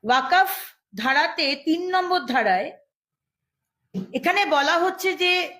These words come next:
আগেকার, এখন অ্যামেন্ডমেন্টটা নয়, আগেকার, সেখানে বলা হচ্ছে যে যদি ওয়াকফ বোর্ড মনে করে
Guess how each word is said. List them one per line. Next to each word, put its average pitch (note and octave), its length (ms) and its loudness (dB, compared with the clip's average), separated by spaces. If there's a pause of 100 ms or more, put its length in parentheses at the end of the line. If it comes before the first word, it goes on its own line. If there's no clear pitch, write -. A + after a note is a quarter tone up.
আগেকার, D4+ 460 -2 (760)
এখন B3+ 220 -4
অ্যামেন্ডমেন্টটা D4+ 720 -2
নয়, D#3 180 -10
আগেকার, A3+ 680 -4
সেখানে B3+ 320 -4
বলা A#3+ 300 2
হচ্ছে C#4+ 600 -2 (760)
যে D#4 120 0
যদি F4+ 680 2 (200)
ওয়াকফ D#4+ 440 0
বোর্ড E4+ 360 -2
মনে D#4 380 0
করে C4 540 -2